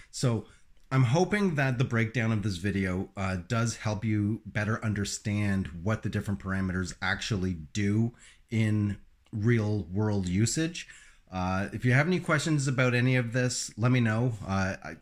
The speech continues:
it may require another follow-up video to further go in depth in regards to these various settings. Uh,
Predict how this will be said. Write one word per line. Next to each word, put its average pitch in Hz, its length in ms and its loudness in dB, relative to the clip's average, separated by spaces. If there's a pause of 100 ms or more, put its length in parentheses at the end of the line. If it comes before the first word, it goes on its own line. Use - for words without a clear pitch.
it 95 160 -4
may 101 280 2
require 98 540 -2
another 98 340 0
follow-up 101 440 -2
video 120 580 2
to - 160 -4
further 120 640 0 (360)
go 123 180 2
in 120 140 4
depth 113 340 -2
in 113 100 0
regards 107 360 -2
to 110 100 -4
these 98 300 -2 (140)
various 101 440 -2
settings. 117 720 0
Uh, 90 380 -2